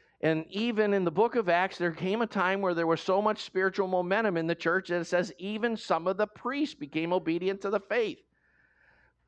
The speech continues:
God is really moving when religious people get,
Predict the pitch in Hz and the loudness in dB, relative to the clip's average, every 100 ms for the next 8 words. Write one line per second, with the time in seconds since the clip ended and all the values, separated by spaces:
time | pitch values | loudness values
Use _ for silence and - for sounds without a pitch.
0 | _ _ _ - 180 220 208 170 131 165 | _ _ _ 0 2 2 2 0 0 0
1 | 233 247 233 247 277 247 214 185 170 170 | 2 2 2 2 4 2 2 0 0 0
2 | 180 151 151 - 165 156 139 139 | -2 -2 -6 -2 -2 0 0 0